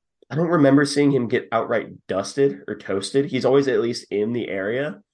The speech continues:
Whenever he gets up a catch, he just kinda gets out leveraged, which, again, that's part of playing defensive back. Sometimes you get out leveraged, but he doesn't really get absolutely dusted as,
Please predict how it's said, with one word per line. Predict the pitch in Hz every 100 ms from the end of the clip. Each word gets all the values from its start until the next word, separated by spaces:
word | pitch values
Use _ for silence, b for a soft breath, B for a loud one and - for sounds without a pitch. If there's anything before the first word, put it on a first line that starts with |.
| _ b b
Whenever | 135 139 175
he | 170
gets | 160 160
up | 151
a | 131
catch, | 110 117 127
he | 123
just | 131
kinda | - 131
gets | 127 131 -
out | 113 107 -
leveraged, | 101 101 98 - - - _ _ _ _
which, | - 107 101 - _ _ _ _ _ _ _ _ -
again, | 117 123 113 95 92
that's | 110 110
part | - 117 117
of | 110 -
playing | 120 110 101
defensive | 101 110 107 101
back. | 80 -
Sometimes | - 107 104 110 110
you | 104
get | 101 107 -
out | 107 104
leveraged, | 101 101 - - - -
but | 101 - B B B B -
he | 127
doesn't | 143 160 170 -
really | 113 113 123 131
get | 110 113 107 - -
absolutely | 107 - 117 107 104 -
dusted | - 101 - - - - _ -
as, | 107 101 95 -